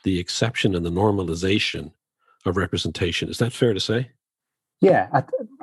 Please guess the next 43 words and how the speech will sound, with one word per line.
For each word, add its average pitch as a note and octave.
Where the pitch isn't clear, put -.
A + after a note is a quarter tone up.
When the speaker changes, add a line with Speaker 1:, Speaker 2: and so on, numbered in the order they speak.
Speaker 2:
that's F3+
exactly C3
it. A#2+
And, A#2+
and D3
interestingly, D3
I, C3
I C#3+
think C3+
one D#3
of D3
the, B2+
um, A#2
really F3
interesting C#3+
things, A#2+
so B2+
alongside C3
the -
competition, G#2
they A2
had A2
also G#2
kind G#2+
of G2+
conducted G#2
a G#2
lot G#2
of F#2
research. -
And A2
I F#2
think G#2+
one B2+
of A2
the -
things G#2+
that -
really G#2+
inspired G2+
what A#2+
we A2+
created -